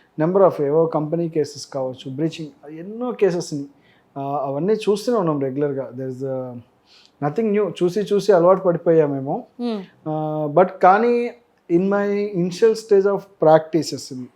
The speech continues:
Speaker 1: ప్రాక్టీస్లో, ఆ, ఒక కేసు చాలా నిజంగానే కలిసి, కలిచివేసింది. ఆ కేసు చెప్పాలి అంటే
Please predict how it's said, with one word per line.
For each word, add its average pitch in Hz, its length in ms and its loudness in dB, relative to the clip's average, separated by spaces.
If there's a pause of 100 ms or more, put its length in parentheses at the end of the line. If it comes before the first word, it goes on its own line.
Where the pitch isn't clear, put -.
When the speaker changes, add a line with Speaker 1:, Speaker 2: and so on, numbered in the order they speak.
(100)
Speaker 1:
ప్రాక్టీస్లో, 147 720 -4 (760)
ఆ, 160 40 4 (260)
ఒక 165 260 2 (1600)
కేసు 214 300 8 (220)
చాలా 190 240 4
నిజంగానే 190 680 -2
కలిసి, 170 320 -2 (160)
కలిచివేసింది. 190 580 2
ఆ - 20 -2
కేసు 208 340 6
చెప్పాలి 214 320 6
అంటే 165 380 0